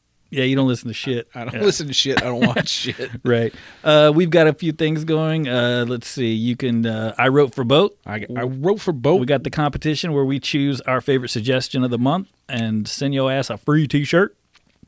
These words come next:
Speaker 2: Win yourself a shirt.
Speaker 1: Win yourself a shirt. Um, what else is going on? Oh, the
Speaker 2: You,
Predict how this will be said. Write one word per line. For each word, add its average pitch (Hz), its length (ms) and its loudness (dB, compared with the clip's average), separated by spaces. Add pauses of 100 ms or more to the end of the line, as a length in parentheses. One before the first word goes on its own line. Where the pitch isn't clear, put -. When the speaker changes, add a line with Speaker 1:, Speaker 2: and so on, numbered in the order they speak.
(120)
Speaker 2:
Win 113 240 -10
yourself 147 460 -10
a - 20 -12
shirt. - 400 -4 (140)
Speaker 1:
Win 143 180 0
yourself 196 320 -6
a 208 40 -8
shirt. 113 340 -2 (480)
Um, 110 760 -4 (760)
what 120 180 -6
else 113 200 -6
is 101 80 -10
going 101 240 -8
on? 101 100 -10
Oh, 135 220 2
the 110 200 -2
Speaker 2:
You, 110 120 -8